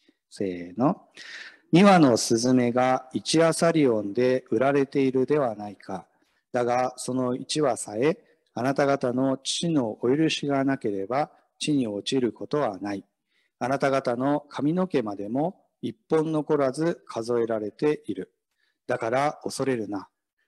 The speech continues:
あなた方はたくさんのスズメよりもはるかに勝っている。」はい。恐れるなということの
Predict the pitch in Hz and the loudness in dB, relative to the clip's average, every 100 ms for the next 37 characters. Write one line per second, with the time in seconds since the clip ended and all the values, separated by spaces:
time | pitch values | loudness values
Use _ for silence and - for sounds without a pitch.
0 | _ 123 143 139 135 127 120 135 139 - | _ -4 0 0 0 -2 -2 0 -2 -6
1 | - - - 196 190 135 107 - 120 127 | -14 -10 -2 -2 0 -2 -4 -8 -6 -4
2 | 123 120 110 107 131 156 - _ _ 185 | -2 -4 -4 -4 -4 -4 -8 _ _ -2
3 | 202 180 160 165 190 - - 185 - 123 | -2 -2 -4 -2 -4 -4 -12 -14 -12 -12
4 | _ - 165 165 _ - - _ _ _ | _ -6 -6 -6 _ -14 -14 _ _ _
5 | - - _ _ _ _ _ _ _ _ | -18 -18 _ _ _ _ _ _ _ _
6 | _ _ _ _ _ _ _ _ - - | _ _ _ _ _ _ _ _ -20 -20
7 | - _ _ 117 - 202 180 160 175 180 | -20 _ _ -4 0 2 2 0 -2 -4
8 | _ 101 95 101 101 147 143 98 | _ -10 -10 -10 -4 -2 -2 -4